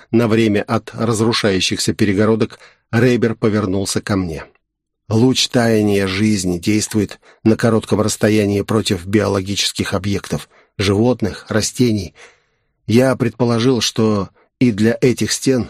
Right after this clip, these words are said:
должно подойти, учитывая, из чего был создан корабль. Удобная вещь, жаль только дальность применения крайне мала.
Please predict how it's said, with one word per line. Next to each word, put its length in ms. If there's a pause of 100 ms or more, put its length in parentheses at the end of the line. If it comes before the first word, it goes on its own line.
(180)
должно 400
подойти, 520
учитывая, 760
из 120
чего 340
был 200
создан 480
корабль. 420 (460)
Удобная 500
вещь, 360 (240)
жаль 260
только 480
дальность 640
применения 560
крайне 420
мала. 360